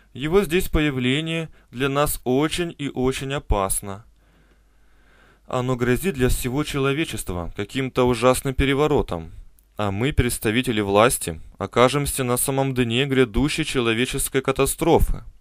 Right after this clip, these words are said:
Знаете, император, хотя он и Сын Божий, хотя он и Спаситель всего мира,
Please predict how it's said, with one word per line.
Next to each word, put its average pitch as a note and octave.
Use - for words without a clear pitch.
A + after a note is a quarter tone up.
Знаете, A#2+
император, C#3
хотя C3
он C#3+
и C3+
Сын D3
Божий, B2
хотя B2
он C3
и A#2+
Спаситель A#2+
всего A2+
мира, G#2+